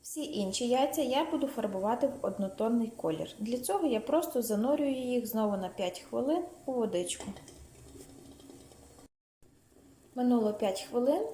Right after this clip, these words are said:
я виключаю вогонь і залишаю яйця у воді ще на п'ять хвилин.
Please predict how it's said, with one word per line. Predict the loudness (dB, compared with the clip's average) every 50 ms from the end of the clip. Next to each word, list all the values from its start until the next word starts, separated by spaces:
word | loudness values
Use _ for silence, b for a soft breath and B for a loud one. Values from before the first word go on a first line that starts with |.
| -8 -2 2
я | 4 4 4
виключаю | 4 0 0 -2 -4 -4 -2 0 2 2 4 2 2
вогонь | 0 -2 -2 -2 0 0 0 0 0 -4 -8 -14 -20 -20 -20 -4 -2
і | -2 0
залишаю | 2 0 0 0 -2 -2 -2 0 0 0 0 -2 -2 -2
яйця | 0 0 0 0 0 0 2
у | 2 2
воді | 2 2 2 2 0 0 0
ще | -2 -2 -4 -4 -4
на | -6 -6
п'ять | -8 -6 -6 -6 -6 -8
хвилин. | -10 -10 -8 -6 -6 -6 -6 -6 -8